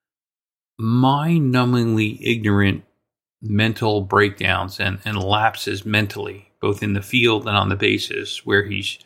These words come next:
running through signs, tagging up when he shouldn't, not tagging up when he should,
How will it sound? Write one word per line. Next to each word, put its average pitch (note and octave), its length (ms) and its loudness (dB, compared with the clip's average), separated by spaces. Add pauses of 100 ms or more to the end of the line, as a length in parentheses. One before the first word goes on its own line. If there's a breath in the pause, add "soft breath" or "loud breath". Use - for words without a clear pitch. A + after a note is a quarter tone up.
(380 soft breath)
running B2+ 640 2
through A2+ 380 -2
signs, G#2 920 -2 (240)
tagging A#2+ 420 2
up A2 180 2
when G#2 120 -2
he G2+ 80 -2
shouldn't, G#2 520 -2
not G#2+ 320 2
tagging A2 360 0
up G#2 160 -4
when G2+ 100 -4
he G2 80 -4
should, G2+ 420 2